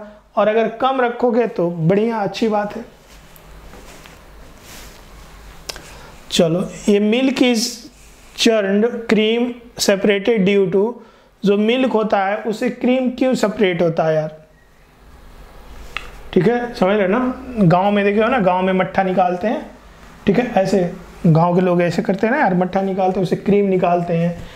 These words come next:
दही जो है milk से जो cream निकालते हैं, वो क्यों separate होता है। तो क्यों separate होता है, बाहर में अगर ये container है, इसमें दूध रखा हुआ है,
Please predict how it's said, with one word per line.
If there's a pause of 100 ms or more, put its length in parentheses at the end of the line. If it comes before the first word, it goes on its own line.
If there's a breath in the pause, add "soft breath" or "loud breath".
(180 loud breath)
दही
जो
है
milk
से
जो
cream
निकालते
हैं,
वो
क्यों
separate
होता
है। (300 loud breath)
तो
क्यों
separate
होता
है,
बाहर
में (160)
अगर
ये
container
है, (440 loud breath)
इसमें
दूध
रखा
हुआ
है,